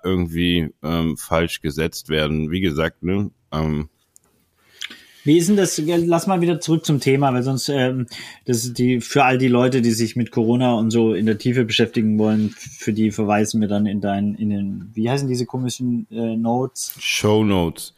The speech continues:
Speaker 2: Show Notes auf deinen
Speaker 1: Ja.
Speaker 2: YouTube-Kanal, da, <laughs> the truth,
Speaker 1: <laughs>
Speaker 2: the truth,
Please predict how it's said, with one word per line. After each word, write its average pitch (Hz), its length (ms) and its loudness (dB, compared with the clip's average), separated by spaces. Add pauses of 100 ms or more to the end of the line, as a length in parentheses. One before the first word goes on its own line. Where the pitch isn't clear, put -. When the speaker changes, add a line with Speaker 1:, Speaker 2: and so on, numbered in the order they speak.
Speaker 2:
Show 135 320 0
Notes 135 340 0
auf - 240 0
deinen 123 260 2
Speaker 1:
Ja. 131 100 2
Speaker 2:
YouTube-Kanal, 139 760 2
da, 117 340 2
<laughs> - 0 -
the 120 680 0
truth, 180 520 4
Speaker 1:
<laughs> - 1040 0
Speaker 2:
the 139 100 4
truth, 139 560 2